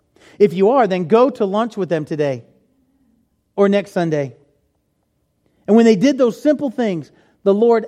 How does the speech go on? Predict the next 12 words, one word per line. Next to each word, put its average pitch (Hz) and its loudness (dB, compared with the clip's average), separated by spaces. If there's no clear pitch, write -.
added 254 -4
to 247 -4
their 233 2
number 214 -2
day 233 0
by 247 -4
day 185 -2
those 190 0
who 190 -4
were 196 2
being 180 -2
saved. 151 -10